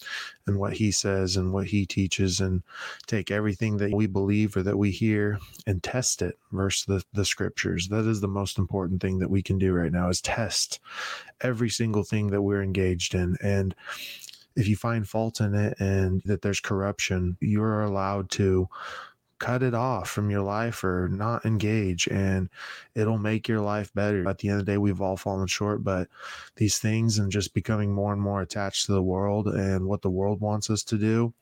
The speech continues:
it, it tells us in the Bible in many places that this is not the way to live life. Jesus said, "I'm not of this world." And what he meant by that is that the kingdom will come to this planet someday. It will come to this world. But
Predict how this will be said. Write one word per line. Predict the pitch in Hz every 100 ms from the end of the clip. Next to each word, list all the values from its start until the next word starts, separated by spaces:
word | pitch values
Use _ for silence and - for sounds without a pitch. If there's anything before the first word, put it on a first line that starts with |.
| - - - - - -
it, | 123 -
it | 110 -
tells | 120 117 110
us | 104
in | 110
the | 104
Bible | 90 101 104 101 90 90 - _ _ -
in | 101
many | 101 110 107
places | - 104 95 101 98 92
that | 95 92 - - - - - _ -
this | 104
is | 110 98
not | 104 104
the | 110
way | 104 104 101
to | 104
live | 98 98 92
life. | 98 117 90 - 92
Jesus | 101 98 92
said, | 113 107
"I'm | 95 92
not | 98 98
of | 92
this | 92 -
world." | 101 113 95 90
And | 92 90 -
what | 101 101
he | 101
meant | 98 110
by | 95 92
that | 92 95
is | 90
that | 98 -
the | 101
kingdom | - 117 113 104 95 92 - - _ -
will | 104 127
come | 135 101 90
to | 92
this | 90 87
planet | - 92 90 90
someday. | - 92 87 90 90 101 107
It | 98
will | 104 127
come | 104 87
to | 87
this | 87 -
world. | 90 90 87
But | 117 104 82